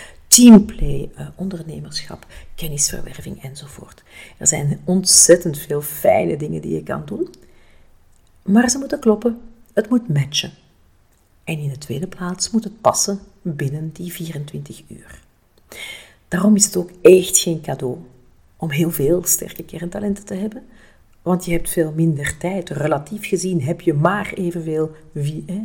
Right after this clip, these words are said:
vierentwintig uur op een dag, dus relatief gezien maar evenveel tijd als eender wie,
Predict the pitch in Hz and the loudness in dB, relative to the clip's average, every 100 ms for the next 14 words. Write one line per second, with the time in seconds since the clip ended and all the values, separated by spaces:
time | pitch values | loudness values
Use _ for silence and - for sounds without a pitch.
0 | 202 - 175 170 170 170 160 156 151 139 | -10 -8 -8 -8 -10 -8 -8 -8 -6 -6
1 | 151 - - - - - 156 170 165 160 | -6 -10 -18 -16 -14 -4 -4 -2 -4 -4
2 | 185 - 185 - 175 151 - - 185 214 | -12 -14 -14 -10 -10 -12 -12 6 6 8
3 | 190 175 170 175 170 165 - 156 - 196 | 4 2 -2 -4 -10 -10 -8 -4 -4 -4
4 | 165 151 147 165 175 | -6 -6 -8 -8 -8